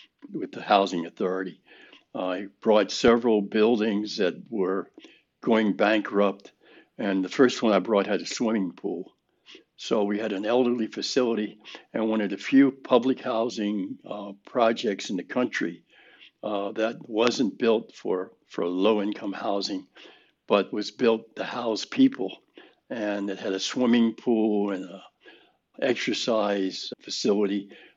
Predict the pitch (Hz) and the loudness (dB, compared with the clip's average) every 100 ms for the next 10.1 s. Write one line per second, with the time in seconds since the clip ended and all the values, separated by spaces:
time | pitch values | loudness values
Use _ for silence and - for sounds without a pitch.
0 | - 110 107 - 139 - 104 117 131 120 | -6 -4 0 2 2 0 0 2 2 0
1 | 95 95 120 135 123 120 127 104 98 - | 0 4 4 4 4 4 2 0 -4 -20
2 | - 107 98 123 139 226 233 160 - 107 | -12 -8 -6 -8 -10 -12 -6 -2 2 2
3 | 90 101 123 104 92 87 - _ - - | 2 2 2 2 -2 -4 -10 _ -20 -18
4 | - - - 104 101 101 95 - 151 147 | -18 -20 -14 -10 -8 -8 -2 6 6 6
5 | 120 120 104 101 98 98 101 - _ _ | 6 4 4 6 6 4 2 -6 _ _
6 | _ _ _ _ _ _ _ - 143 131 | _ _ _ _ _ _ _ 2 6 8
7 | 135 107 107 - 135 123 107 92 120 143 | 8 4 -2 0 2 2 0 0 0 2
8 | 120 98 - 107 92 120 101 - _ _ | 0 -2 -4 -8 -6 -8 -10 -12 _ _
9 | _ - - - - 123 117 113 107 104 | _ -20 -20 -20 -8 -2 0 0 -4 -6